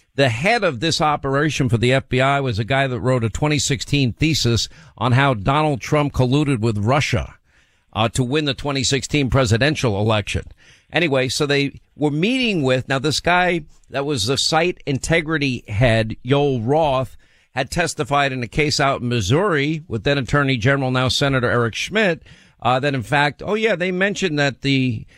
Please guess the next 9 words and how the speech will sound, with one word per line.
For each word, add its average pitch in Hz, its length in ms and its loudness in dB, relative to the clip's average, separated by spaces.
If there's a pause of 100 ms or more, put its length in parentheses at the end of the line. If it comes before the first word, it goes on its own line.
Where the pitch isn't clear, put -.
(320)
the 135 240 2
misinformation, 151 1200 0 (120)
uh, 123 420 0 (440)
that 135 260 -2
we 131 180 0
might 139 280 0
be 127 160 -4
subject 165 560 0
to 123 340 2